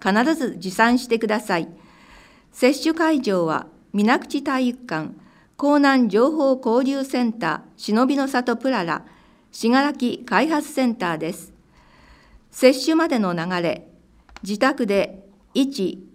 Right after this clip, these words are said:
接種券、予診票を受け取る。二、電話またはウェブで接種予約。三、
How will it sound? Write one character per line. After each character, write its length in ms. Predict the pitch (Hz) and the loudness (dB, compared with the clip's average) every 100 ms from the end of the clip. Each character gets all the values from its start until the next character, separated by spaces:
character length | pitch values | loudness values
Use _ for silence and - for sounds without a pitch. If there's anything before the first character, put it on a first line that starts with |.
| _ _ | _ _
接 400 | - - 254 262 | -6 2 4 4
種 120 | 320 | -4
券、 340 | 311 208 180 - - _ - | -4 -4 -4 -6 -14 _ -2
予 140 | 214 | 0
診 300 | 220 269 320 | 0 0 0
票 320 | 320 285 269 | 0 0 2
を 60 | 247 | 2
受 160 | 220 226 | 0 -2
け 40 | |
取 260 | 208 180 160 | -2 -2 -4
る。 100 | - - _ _ _ _ _ _ | -10 -20 _ _ _ _ _ _
二、 460 | 214 247 226 240 - - _ | 2 4 4 -2 -14 -20 _
電 300 | 185 269 311 | 2 4 6
話 260 | 285 262 - | 4 2 0
ま 200 | 214 - | 0 0
た 120 | 240 | 2
は 260 | 196 180 - | 2 2 0
ウ 120 | 185 | 0
ェ 120 | 233 | 2
ブ 120 | 269 254 | 2 2
で 320 | 214 202 - | 2 0 -2
接 360 | - 214 240 - | -2 0 0 -2
種 140 | 285 | -2
予 100 | 262 | 2
約。 480 | 214 165 - 175 - - _ _ _ _ | 0 -2 -6 -10 -10 -20 _ _ _ _
三、 600 | - 226 226 - - | 0 2 2 -2 -10